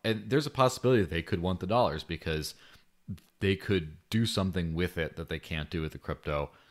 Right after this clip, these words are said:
And, you know, maybe they use it to buy more crypto in a,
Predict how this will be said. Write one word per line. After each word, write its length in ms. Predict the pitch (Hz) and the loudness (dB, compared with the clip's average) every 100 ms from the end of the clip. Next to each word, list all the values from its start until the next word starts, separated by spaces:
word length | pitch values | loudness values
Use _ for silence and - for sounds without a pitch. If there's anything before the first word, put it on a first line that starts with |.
| _ _ _ | _ _ _
And, 520 | 80 78 73 73 71 - - _ | -4 -2 -2 -4 -6 -12 -20 _
you 100 | 80 | -10
know, 160 | 69 65 - | -8 -10 -6
maybe 200 | 87 85 | -4 -2
they 100 | 87 | -2
use 360 | 82 80 107 90 | -2 0 0 0
it 160 | 78 | -2
to 80 | 92 | -4
buy 560 | 76 78 78 82 80 78 - - _ _ _ | -2 0 4 4 2 -2 -8 -16 _ _ _
more 180 | 87 101 | -4 -2
crypto 500 | - - - 73 76 | -4 -6 -6 -6 -6
in 140 | 76 | -8
a, 260 | 71 73 67 | -6 -8 -10